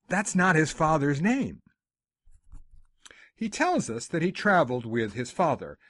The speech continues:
a customs official, from Pisa to Egypt, Syria, Greece, Provence, and it was on those travels that he was exposed to the number system we know today as Arabic numerals, but which had originated in India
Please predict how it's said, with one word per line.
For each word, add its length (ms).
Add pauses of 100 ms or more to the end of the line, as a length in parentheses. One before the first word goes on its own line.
(180)
a 160
customs 520
official, 540 (240)
from 220
Pisa 720
to 240
Egypt, 640
Syria, 580
Greece, 500
Provence, 680 (300)
and 100
it 80
was 140
on 340
those 380
travels 580
that 140
he 100
was 160
exposed 540
to 80
the 80
number 400
system 580 (240)
we 120
know 160
today 340
as 200
Arabic 380
numerals, 540 (300)
but 120
which 200
had 100
originated 720
in 140
India 600